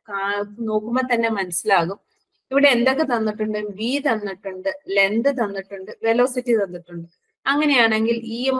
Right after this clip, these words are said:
എഫിന്റെ equation എന്തായിരിക്കും? ഇ എം F equation എന്തായിരിക്കും?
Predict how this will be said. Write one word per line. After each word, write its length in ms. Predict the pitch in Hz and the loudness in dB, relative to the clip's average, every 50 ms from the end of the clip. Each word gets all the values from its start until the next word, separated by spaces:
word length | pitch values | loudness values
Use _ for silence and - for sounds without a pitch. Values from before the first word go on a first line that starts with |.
| 262 | 0
എഫിന്റെ 300 | 262 262 262 254 247 240 | 0 0 0 -2 -2 -2
equation 600 | 226 233 _ _ 233 226 226 226 226 - - 247 220 - | -2 -6 _ _ 2 4 4 4 2 0 -4 -8 -8 -6
എന്തായിരിക്കും? 640 | 196 196 196 202 202 202 190 175 165 165 - - - _ _ _ - | -8 -8 -8 -6 -4 -2 -2 -2 -2 -4 -8 -14 -20 _ _ _ -8
ഇ 120 | 220 214 | -6 -6
എം 140 | 214 214 214 | -4 -2 -4
F 140 | 220 220 220 | -4 -4 -8
equation 420 | 214 - 214 208 208 208 - 202 | -8 -6 -4 -4 -4 -4 -8 -12
എന്തായിരിക്കും? 520 | 196 190 190 185 180 170 170 180 170 170 | -10 -6 -4 -4 -4 -4 -6 -10 -10 -12